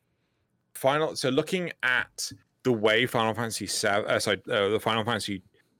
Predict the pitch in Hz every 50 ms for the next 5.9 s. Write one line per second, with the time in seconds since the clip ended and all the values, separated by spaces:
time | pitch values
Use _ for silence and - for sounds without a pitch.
0 | _ _ _ _ _ _ _ _ _ - 123 - - - - - 110 107 107 113
1 | 123 131 117 104 - - 101 90 - - - - - - 101 104 107 107 131 156
2 | 175 165 - - - - 104 101 101 101 - 104 101 101 104 107 92 101 107 104
3 | 101 90 - - - - 104 104 92 90 98 95 104 110 110 113 120 117 117 113
4 | 135 135 143 156 156 - - - _ _ _ _ _ _ - 135 131 127 123 -
5 | 147 156 160 147 147 - 147 139 135 127 113 101 98 104 98 101 101 -